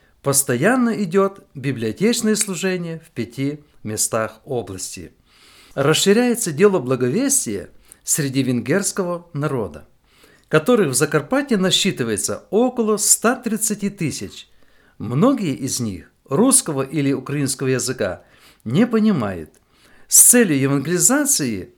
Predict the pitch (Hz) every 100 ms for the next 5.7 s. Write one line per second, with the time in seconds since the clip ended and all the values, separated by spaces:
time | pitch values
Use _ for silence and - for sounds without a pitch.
0 | _ 175 156 147 156 175 170 - 90 90
1 | _ _ _ 113 104 151 160 143 131 131
2 | 113 123 247 240 226 185 214 208 196 -
3 | _ _ 110 107 151 170 120 123 120 113
4 | 107 - _ - - 131 123 120 139 226
5 | - 196 170 143 104 104 92